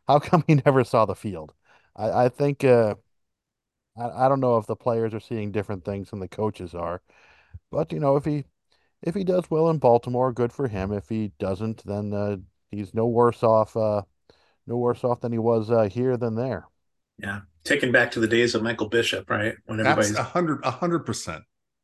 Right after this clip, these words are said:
Speaker 3: A hundred percent.
Speaker 2: Yeah.
Speaker 3: I will point out that he was activated <laughs> for the game against the Chargers in Foxborough a couple of weeks back with the expectation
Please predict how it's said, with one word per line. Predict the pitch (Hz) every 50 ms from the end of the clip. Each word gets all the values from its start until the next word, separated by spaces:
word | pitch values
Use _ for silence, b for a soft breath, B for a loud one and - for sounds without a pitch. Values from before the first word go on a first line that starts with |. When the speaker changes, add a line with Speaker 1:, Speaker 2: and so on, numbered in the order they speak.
| _ -
Speaker 3:
A | -
hundred | 107 120 151 160 139
percent. | 104 - - - 92 82
Speaker 2:
Yeah. | - _ _ _ _ _ - 123 120
Speaker 3:
I | 127
will | 127 131 143 135
point | 139 - - 139 127 127
out | 123 117 120
that | 113 101
he | 101 110 113
was | 110 101 -
activated | - 104 107 107 - - 104 95 95 85 180 156 123 - 170 127 107 - _ _ _ _
<laughs> | _ _ _ _ -
for | - - 139 127 113
the | 113
game | 107 104 113 113 113 110 110
against | 110 107 107 107 - -
the | - 101
Chargers | - - - 110 104 107 107 95 104 98 92
in | 98 95
Foxborough | 92 - 104 101 101 - - - 110 101
a | 98
couple | - - 98 98
of | 95
weeks | 95 98 92 -
back | - - 98 95 98 -
with | - 87
the | 85 95
expectation | 98 95 - - 98 95 - - 101 101 98 - 101 90 87